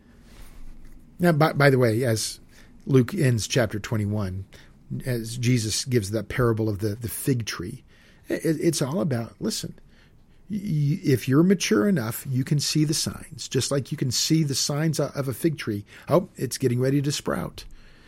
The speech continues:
And if it's getting ready to sprout, then there's going to be some fruit there. Just like you can see that, you can see what's going on, and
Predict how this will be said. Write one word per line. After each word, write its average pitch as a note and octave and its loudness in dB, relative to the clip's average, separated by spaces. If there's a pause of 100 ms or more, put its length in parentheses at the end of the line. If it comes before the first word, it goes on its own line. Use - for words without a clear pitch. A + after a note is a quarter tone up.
(120)
And B2 4
if A#2+ 4
it's A#2 -6
getting D3 6
ready D#3 6
to D3 0
sprout, E3 -2
then B2+ 0
there's A#2+ 2
going B2+ 0
to B2+ 0
be B2 0
some D3+ -2
fruit - -4
there. G#2+ -2 (760)
Just F3 2
like G#3+ 0
you G#3+ 4
can A3 2
see A#3+ 4
that, G#2 -2 (180)
you F#3 0
can F#3+ 2
see E3 2
what's D3 -4
going C#3+ 2
on, A#2+ -2
and B2 -2